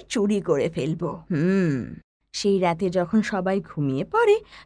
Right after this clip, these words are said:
তো ভাগ্যবতী লুকিয়ে সেই ব্যালন চাকিতে হাত দিতেই ব্যালন উঠে ওকে জোর ধার মারতে লাগে। ব্যালন চাকির সেই মার খেয়ে ভাগ্যবতী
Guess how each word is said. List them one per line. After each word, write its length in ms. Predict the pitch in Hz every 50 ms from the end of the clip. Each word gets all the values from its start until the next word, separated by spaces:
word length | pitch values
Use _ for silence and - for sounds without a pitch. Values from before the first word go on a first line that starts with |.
| _
তো 100 | - 427
ভাগ্যবতী 800 | 330 233 226 202 240 285 269 262 - 427 415 415 427 415 392 359
লুকিয়ে 480 | 262 214 247 262 - - - 285 254 240
সেই 220 | - - 269 254
ব্যালন 380 | 190 185 190 170 180 208 214 202
চাকিতে 420 | - 214 202 - 226 220 - 214
হাত 260 | 196 180 196 202 196
দিতেই 480 | 160 160 - 170 - - 427 370 302 311 - - _ _ 180
ব্যালন 600 | 165 202 208 190 202 262 415 539 571 508 427 330
উঠে 280 | 277 - - 349 339
ওকে 260 | 262 185 - - - 554 494 - -
জোর 440 | - - 339 330 349 349 339 311 277
ধার 320 | 233 240 240 247 240 240
মারতে 380 | 233 220 196 190 190 - 226 202
লাগে। 320 | 196 175 180 190 180 175 - _ _ _ _ _ _ _ -
ব্যালন 460 | 165 165 185 139 135 156 180 185 208
চাকির 380 | 208 233 196 196 196 254 233 233
সেই 260 | 226 - 277 262 254
মার 360 | 226 196 175 160 156 160 214 254 220
খেয়ে 360 | - - 240 262 415 480 415 392 - - _ 247
ভাগ্যবতী 760 | 262 233 233 123 160 170 170 185 190 180 196 247 247 -